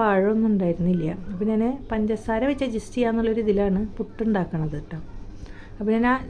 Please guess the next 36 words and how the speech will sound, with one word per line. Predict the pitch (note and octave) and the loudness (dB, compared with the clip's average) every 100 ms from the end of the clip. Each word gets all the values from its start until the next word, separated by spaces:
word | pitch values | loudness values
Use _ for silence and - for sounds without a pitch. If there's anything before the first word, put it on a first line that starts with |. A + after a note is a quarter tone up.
| - | -6
ചായക്ക് | A#3 A3+ A3+ A3 D4+ | 2 4 4 4 4
ആവശ്യമായിട്ടുള്ള | D4 D4+ - C4 B3+ | 4 4 4 6 6
വെള്ളം | A#3+ G#3 | 8 6
ഒഴി-, | G#3+ A3 | 4 4
ഏ, | G#3 G3+ G#3+ | 4 4 2
എന്താ | F#3+ G3+ | 0 2
പറയുക, | G#3 G3 F#3+ - - - - - - - | 2 2 0 -6 -14 -16 -16 -14 -8 0
ചായയിൽ, | G#3+ G3 G3 G3+ B3 A3+ | 2 4 4 4 4 4
ഏ, | G3+ | 2
പഞ്ചസാര | G#3+ G3+ G3+ G#3 A#3 | 4 2 2 4 4
ഇട്ട് | B3+ A3 | 6 6
കൊടുത്തു, | G#3 G#3 A3 B3 - - - - | 4 4 2 0 -8 -18 -18 -6
പിന്നെ | G#3+ G3+ | 0 2
നമ്മുടെ | G#3+ G#3+ G#3+ | 4 2 0
ചായപ്പൊടി | A3+ G3+ F#3+ F#3 G3 G3 B3 | 0 2 2 0 2 2 2
ഇട്ട് | A#3 G#3+ | 4 4
കൊടുത്തു, | G3 - A3+ B3 | 4 2 0 2
നമ്മുടെ | G3+ G3 F#3+ | 0 -2 0
ചായ | G#3+ G3 G3+ | 0 2 0
നന്നായിട്ട് | G#3 G3+ G3+ A3 G3+ A3+ A#3 | 2 2 2 2 0 -2 0
തിളച്ചു | G3 E3+ - G3+ | 0 0 -4 -4
കേട്ടോ. | F#3 D#3+ - - - - - - | -4 -4 -8 -14 -18 -18 -18 -12
അപ്പോൾ | - B3 | -2 2
ഇനി | B3+ | 2
അടുത്ത | A#3+ B3 | 4 2
സ്റ്റെപ്പ് | B3+ D#4 D4 | 4 0 2
എന്ന് | C4 | 2
പറയുന്നത് | C4 B3+ A#3+ A#3+ | 4 4 4 2
നമുക്ക് | B3 A#3 A3+ | 2 2 2
നാളികേരം | A3+ G#3 G3 F#3+ F#3+ G#3 | 2 4 4 4 2 0
പൊളിക്കണം. | A#3+ G#3 G3+ F3+ G#3 B3 - - - - - - - | 4 4 4 0 0 -2 -10 -16 -14 -14 -14 -12 -4
അപ്പോൾ | G#3 | 0
ഞാനത് | A3 A3 A3 | 2 2 2
പൊട്ടിക്കുകയാണ് | C4 A3+ G3 G3 F#3 | 2 2 2 4 2
കേട്ടോ. | F#3 F3 E3 D#3 F3+ | 2 0 0 -4 -2
നാളികേരം | F3+ F3+ F3+ F3+ G3+ | 0 2 2 2 2